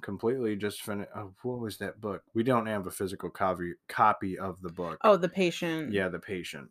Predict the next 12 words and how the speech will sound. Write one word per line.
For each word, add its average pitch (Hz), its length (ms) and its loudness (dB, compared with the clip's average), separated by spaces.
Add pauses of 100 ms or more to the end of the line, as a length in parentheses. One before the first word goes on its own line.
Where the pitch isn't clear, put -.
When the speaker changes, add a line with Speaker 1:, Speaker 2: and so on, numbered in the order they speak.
Speaker 1:
I 98 80 -8
don't 95 180 -6
even 90 120 -8
remember 95 200 -4
Speaker 2:
Jasper 202 420 8
Speaker 1:
the 180 40 0
Speaker 2:
DeWitt. 170 360 2 (260)
Speaker 1:
Yes. - 380 -16 (360)
I 95 120 -4
just 98 280 -4
finished 95 360 -6
that. 113 340 4